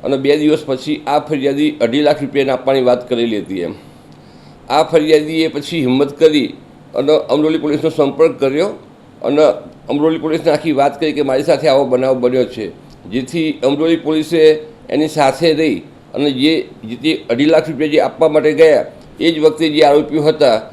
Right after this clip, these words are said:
એમને દબોચી લીધેલા એમ. અને એ પછી આ જે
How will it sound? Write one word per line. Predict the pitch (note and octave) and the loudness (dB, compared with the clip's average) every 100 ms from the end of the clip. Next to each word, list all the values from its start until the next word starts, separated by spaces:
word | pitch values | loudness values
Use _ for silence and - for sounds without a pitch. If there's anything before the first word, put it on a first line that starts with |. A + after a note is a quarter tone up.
| - - | -18 -6
એમને | C3 D#3 | 2 4
દબોચી | D3 C#3+ C#3 B2+ | 4 2 0 -2
લીધેલા | G#2 G2+ G2 | -2 -2 -2
એમ. | F#2 F2+ - - - - - | -2 -6 -14 -20 -20 -20 -10
અને | C3 | -6
એ | C3 E3 | -2 -2
પછી | D#3 D3+ D#3+ D3 | -2 -4 -4 -6
આ | C#3 C#3+ | -2 -2
જે | D3+ D#3 C#3+ | 0 0 -2